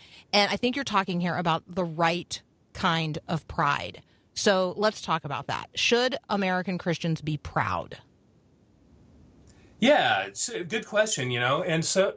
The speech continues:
Speaker 2: so as with most things, you've got a couple of extremes you want to avoid. Um, on the left and sometimes on the right with Wall Street people, you have this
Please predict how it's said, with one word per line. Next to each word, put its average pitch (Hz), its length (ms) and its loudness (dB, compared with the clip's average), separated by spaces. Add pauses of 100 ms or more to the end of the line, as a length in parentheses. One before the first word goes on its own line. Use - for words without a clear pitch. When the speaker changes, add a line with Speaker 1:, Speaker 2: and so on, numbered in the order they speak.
Speaker 2:
so 180 320 -2
as 202 220 2
with 220 160 0
most 180 340 2
things, 147 260 -2
you've 127 80 -2
got 151 140 4
a 143 60 -2
couple 156 280 -2
of 143 80 -2
extremes 156 480 2
you 156 60 2
want 143 160 2
to 151 60 2
avoid. 120 440 0 (540)
Um, 127 320 4
on 139 180 2
the 139 100 2
left 165 640 0 (100)
and 139 340 0
sometimes 170 480 0
on 139 140 2
the 120 80 0
right 120 280 4
with 120 140 -10
Wall 151 160 0
Street 127 240 -8
people, 123 420 -4
you 143 180 -2
have 143 280 2
this 139 380 0